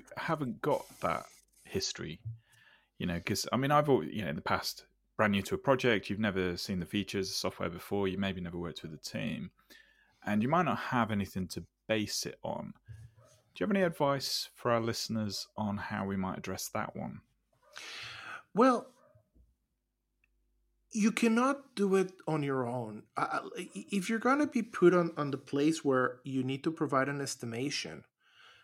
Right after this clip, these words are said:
Speaker 2: then I really, really hope that at least you are a test manager, a test leader, a senior tester who has had a couple of years experience, if not more than that. So I think that if we go back to the example,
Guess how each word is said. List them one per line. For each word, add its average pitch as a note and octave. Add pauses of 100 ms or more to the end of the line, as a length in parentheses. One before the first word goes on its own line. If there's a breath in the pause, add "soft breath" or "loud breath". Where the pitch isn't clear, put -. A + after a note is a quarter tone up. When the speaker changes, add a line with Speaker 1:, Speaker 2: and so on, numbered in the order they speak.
(320 soft breath)
Speaker 2:
then C#3
I D3
really, D#3
really E3
hope C#3+
that F3+
at -
least C3+
you D3
are C3+
a A#2+ (340)
test C#3
manager, C#3
a B2
test B2+
leader, C3
a A#2+
senior C3
tester C3+
who B2+
has A2+
had A#2+ (100)
a B2+ (140)
couple C#3
of D3+
years E3
experience, D#3+
if D#3
not D3+
more D3+
than D#3
that. E3+ (920)
So D#3 (520 loud breath)
I F3
think A#3+
that A#3
if D#3+
we D3+
go D#3
back E3
to E3+
the D#3+
example, C#3